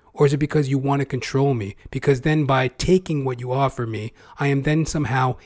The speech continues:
indebted to you. I then have to look at you as a nice person. I then owe you some sort of consideration. Isn't that what this is about? What the fuck does another person have to do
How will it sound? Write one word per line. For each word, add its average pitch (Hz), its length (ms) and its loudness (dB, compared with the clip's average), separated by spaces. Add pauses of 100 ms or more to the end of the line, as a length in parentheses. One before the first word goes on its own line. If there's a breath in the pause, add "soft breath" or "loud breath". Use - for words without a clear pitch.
indebted 123 540 -2
to 110 80 -10
you. 95 300 -10 (800 soft breath)
I 139 100 2
then 175 240 4
have 160 180 4
to 147 80 -2
look 147 200 2
at 127 120 0
you 135 140 2
as 123 100 -2
a 120 200 0 (200 soft breath)
nice 113 340 -2
person. 98 580 -4 (1200 loud breath)
I 160 100 6
then 190 500 2 (220)
owe 185 300 8
you 147 280 2
some 139 220 -2
sort 135 300 2
of 123 100 -2
consideration. 117 920 0 (200)
Isn't 165 220 2
that 175 140 2
what 175 140 0
this 165 160 -2
is 165 80 -2
about? 165 400 0 (1000)
What 175 440 2
the 131 120 2
fuck - 460 0
does 143 140 2
another 139 320 2
person 135 340 -2
have 120 180 -2
to 135 80 -6
do 117 440 -2